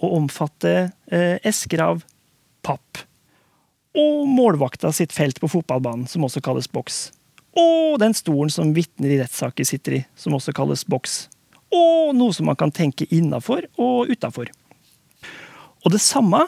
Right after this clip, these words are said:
det kan man faktisk også si har skjedd med et annet ord, som Åsmund nevner. For han skriver jo at denne pappboksen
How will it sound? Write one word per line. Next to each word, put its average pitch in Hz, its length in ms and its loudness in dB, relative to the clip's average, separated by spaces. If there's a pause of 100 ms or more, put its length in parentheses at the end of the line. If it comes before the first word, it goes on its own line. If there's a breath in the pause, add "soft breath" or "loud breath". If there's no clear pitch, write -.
(920 soft breath)
det - 100 -6 (100)
kan 135 320 -2
man 240 180 -2
faktisk - 680 -6
også - 260 -4
si 175 220 0
har - 180 -4
skjedd 165 260 -2
med 196 200 2
et - 80 -20 (100)
annet 285 320 0
ord, 294 280 2 (200)
som 226 240 0
Åsmund 190 560 0
nevner. 139 320 2 (800 soft breath)
For 185 160 0
han 208 80 -2
skriver 151 340 -2
jo 220 140 2 (180)
at - 180 -2
denne 175 440 2 (320)
pappboksen 170 720 -2